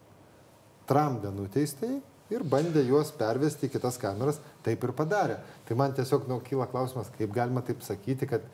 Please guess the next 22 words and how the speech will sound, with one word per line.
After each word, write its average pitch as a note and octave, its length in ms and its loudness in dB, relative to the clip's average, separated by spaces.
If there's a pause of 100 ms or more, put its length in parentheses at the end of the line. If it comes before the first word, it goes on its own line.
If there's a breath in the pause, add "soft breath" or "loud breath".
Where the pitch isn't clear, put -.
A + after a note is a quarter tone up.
(420 loud breath)
kažkas - 440 0
valdo C#3 460 4
kalėjimus, C3 720 2 (360 soft breath)
kažkokias A#2 520 0
žinutės C3 580 0
siunčia, B2+ 440 0 (400 soft breath)
jie C3+ 180 4
pasielgė B2 580 0
nederamai G2+ 680 -2 (160)
ir G#2+ 180 -2
jie A#2 80 2
buvo G#2+ 260 -2
sutramdyti. D3+ 800 -4 (160 loud breath)
Sutramdymas C3+ 720 -2
truko C3+ 280 0
kokią B2+ 220 -4
pusantros C3 640 0
minutės. C#3 500 -2 (500 soft breath)
Ir A2 120 -2
tai C3+ 180 4
bus C3 240 -4
visada. G3 460 -4